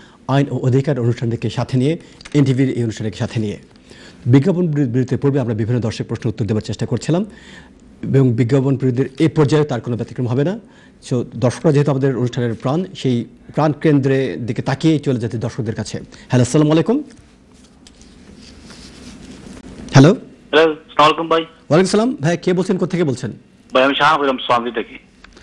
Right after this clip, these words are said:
Speaker 1: শাহ ভাই, আপনার প্রশ্নটি করুন please।
Speaker 2: ভাই, আমি naturalization লাগিয়ে করছিলাম application, বুঝছেন নি?
Speaker 1: কবে করেছিলেন?
Speaker 2: আমা-, আহ, আমার সাত মাস, আজকে দশ মিনিট, দশ দিন হয়ে গেছে।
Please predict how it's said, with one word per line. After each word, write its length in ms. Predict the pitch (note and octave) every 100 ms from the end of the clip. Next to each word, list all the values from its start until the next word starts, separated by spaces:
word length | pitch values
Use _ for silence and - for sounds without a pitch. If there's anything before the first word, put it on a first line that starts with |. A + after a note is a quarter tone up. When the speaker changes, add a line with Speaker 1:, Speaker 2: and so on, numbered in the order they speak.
| - - - -
Speaker 1:
শাহ 220 | D3+ C#3+
ভাই, 200 | D#3 G#3 -
আপনার 180 | C#3+ D#3
প্রশ্নটি 260 | C#3+ C3+
করুন 140 | A#2 G#2
please। 160 | G2 - - - - - - - -
Speaker 2:
ভাই, 140 | A2 A2
আমি 200 | C3+ E3+
naturalization 680 | D#3 C#3 D3 D3 D3+ D3+ E3+
লাগিয়ে 240 | F3+ F3
করছিলাম 280 | D#3 A#2+ A#2
application, 360 | G2 G#2+ F#2+ G#2+
বুঝছেন 240 | A#2 A#2+
নি? 120 | F2+ -
Speaker 1:
কবে 160 | D#3 E3
করেছিলেন? 340 | E3+ C#3 A#2 G#2
Speaker 2:
আমা-, 300 | G#2 G#2 A2+
আহ, 1400 | - - _ - - - - - - A2 A2+ A2 A2
আমার 260 | A2+ B2 B2 - _ -
সাত 320 | - A#2+ -
মাস, 220 | C#3+ C#3+ - - -
আজকে 240 | - C3+
দশ 220 | B2+ A2 C3
মিনিট, 280 | C3 -
দশ 140 | A#2+ -
দিন 100 | C3
হয়ে 100 | A#2+
গেছে। 240 | F#2+ -